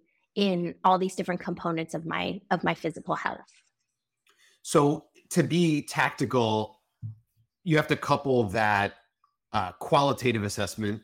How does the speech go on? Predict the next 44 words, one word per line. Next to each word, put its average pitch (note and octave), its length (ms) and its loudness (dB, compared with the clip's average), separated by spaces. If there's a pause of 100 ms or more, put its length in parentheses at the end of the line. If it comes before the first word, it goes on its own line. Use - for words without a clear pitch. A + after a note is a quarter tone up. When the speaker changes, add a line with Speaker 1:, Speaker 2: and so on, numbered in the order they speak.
Speaker 2:
you A2+ 160 -2
know, G2+ 120 -2
like, F#2+ 140 -4 (120)
personal A#2+ 480 -4
qualitative G2 560 -2
assessment F#2 480 -4
with F#2 140 -8
an G2+ 140 -6
attitude G#2+ 680 -2 (260)
of G2+ 160 -4
humbleness. G2 680 -4 (600)
But B2+ 80 0
what E3+ 220 6
Speaker 1:
Yes. D3+ 60 2
Speaker 2:
are, D#3 300 0
what E3 160 4
are F3 120 4
some D#3 260 0
of D3 100 0
the B2 100 -2
tests - 640 -6
that G2+ 280 -4 (220)
you A2 160 -10
do? F#2+ 400 -8
Like, A2 180 -10
for D#3 160 0
instance, A#2+ 320 -4
you D#3+ 60 -4
mentioned D3 380 -4
H A2+ 200 0
R G#2+ 120 0
V. F#2 240 -4 (100)
I - 40 -16
actually C3+ 220 -6
don't C3 160 0
know B2+ 60 -2
what B2 140 2
H A#2+ 200 -2
R B2 100 0
V A#2+ 140 0
means. - 420 -8 (720)
Speaker 1:
Right, A3+ 120 4
right, A3 80 6
right. G3 200 6